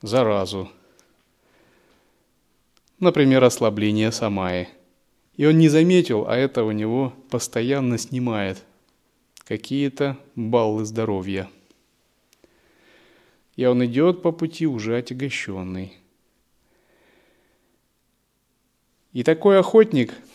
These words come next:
он должен быть очень бдительным. И он должен так искусно маневрировать,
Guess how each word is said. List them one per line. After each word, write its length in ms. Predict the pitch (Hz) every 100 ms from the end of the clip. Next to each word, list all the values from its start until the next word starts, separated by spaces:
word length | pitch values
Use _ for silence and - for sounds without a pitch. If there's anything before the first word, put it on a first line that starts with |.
| _ _
он 260 | 147 160
должен 380 | 160 190 170 175
быть 280 | 170 170 - - -
очень 500 | 156 170 - 170 170
бдительным. 760 | 175 202 196 127 107 92 98 - _ _ _ _ _
И 80 | -
он 180 | 135 135
должен 380 | 151 147 147 139
так 340 | - 143 131
искусно 760 | 131 - 170 165 - 113 107 123
маневрировать, 920 | 131 135 139 147 185 190 180 185 -